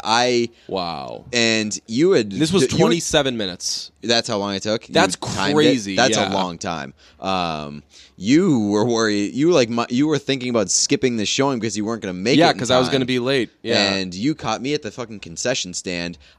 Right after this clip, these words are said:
Speaker 1: I, I've, I've perfected the art of showing up just in time to catch, like, the last preview
Speaker 2: Yeah.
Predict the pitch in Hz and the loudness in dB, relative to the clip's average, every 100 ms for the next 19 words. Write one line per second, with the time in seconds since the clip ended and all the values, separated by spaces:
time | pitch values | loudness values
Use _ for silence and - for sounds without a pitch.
0 | _ 131 147 156 170 160 - _ _ _ | _ 2 4 6 4 2 -4 _ _ _
1 | - 139 180 185 131 - _ 123 131 117 | -4 2 2 2 -4 -20 _ -2 -2 -2
2 | 123 107 - 151 156 156 139 117 127 123 | -12 -12 -4 -2 -2 0 0 4 4 4
3 | 104 - 113 113 110 104 - - - 107 | 0 -2 0 0 -2 -4 -6 -20 -18 -8
4 | - 110 139 - 143 123 120 107 104 98 | -2 4 4 4 0 -2 -2 0 0 -2
5 | 92 - 107 - 104 95 107 98 - 101 | -6 -6 -6 0 0 0 0 0 0 0
6 | 95 98 113 117 - 123 117 98 95 95 | 2 2 2 2 -2 0 0 0 2 4
7 | 120 90 | 4 2